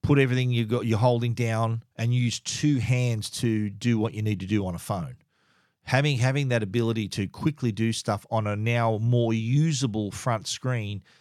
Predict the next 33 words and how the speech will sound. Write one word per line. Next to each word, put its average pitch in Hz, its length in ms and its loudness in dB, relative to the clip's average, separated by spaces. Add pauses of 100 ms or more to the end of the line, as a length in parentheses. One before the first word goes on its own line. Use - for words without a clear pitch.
(140)
is 113 180 2
a 110 60 2
big 113 280 0
change 110 360 -2
for - 120 -8
me. 85 220 -4 (100)
In 131 120 2
previous 156 540 2
years, 117 200 2
I 110 60 2
was 107 160 0
frustrated 120 600 0
with 101 160 -2
the 107 80 -6
fact 110 280 -2
that 110 160 -2 (300)
I 110 80 0
had 151 180 2
to 123 100 4
open 117 280 2
the 104 80 -4
phone 110 320 0
up 98 260 -4 (640)
eighty 123 280 2
percent 113 300 -2
of 98 60 -2
the 92 60 -4
time. 101 540 -2 (1000)
Now 123 540 2
I 117 200 4
only 117 220 2
have 110 260 0
to, 107 300 2